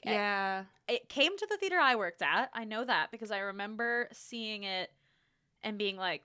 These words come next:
Speaker 1: "That looks wild."
Speaker 2: Mm-hmm.
Speaker 1: Um, but I didn't go see it. And, but it wasn't there for long, and it mostly only went to film festivals. So it's not
Speaker 2: Yeah.
Speaker 1: like it had,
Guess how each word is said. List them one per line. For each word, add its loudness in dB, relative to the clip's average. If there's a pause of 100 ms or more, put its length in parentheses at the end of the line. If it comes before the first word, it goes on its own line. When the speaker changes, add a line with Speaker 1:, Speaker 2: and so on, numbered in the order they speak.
Speaker 1:
"That 4
looks -6
wild." -6 (480)
Speaker 2:
Mm-hmm. -2
Speaker 1:
Um, 4 (220)
but 4
I 6
didn't -4
go -2
see 0
it. 2
And, 0 (580)
but 0
it -2
wasn't 0
there 2
for -4
long, 2 (180)
and 0
it -2
mostly -4
only -4
went -6
to -14
film -2
festivals. -10 (560)
So -2
it's -4
not 4
Speaker 2:
Yeah. 2
Speaker 1:
like -2
it 2
had, 2